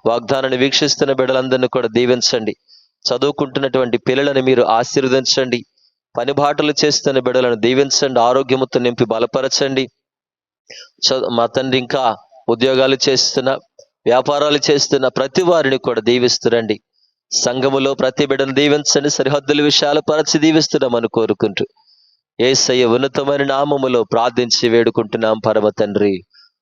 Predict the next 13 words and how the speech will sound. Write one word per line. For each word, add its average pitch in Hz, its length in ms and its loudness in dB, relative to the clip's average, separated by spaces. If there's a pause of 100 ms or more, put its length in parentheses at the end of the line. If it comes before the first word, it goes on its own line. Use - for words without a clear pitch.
(120)
ఆమేన్. 131 560 0 (680)
తండ్రి, 143 380 -2
కుమార, 131 520 0
పరిశుద్ధాత్మ 120 920 -2
త్రియేక 127 520 0
దేవుని 135 460 2
దీవెన 113 400 2 (560)
ఇప్పుడు 156 320 -2
ఎల్లప్పుడూ 123 500 2
సదాకాలం 123 800 0
తోడై 117 320 0
నడిపించునుగాక. 131 1120 0 (680)
ఆమేన్. 151 640 0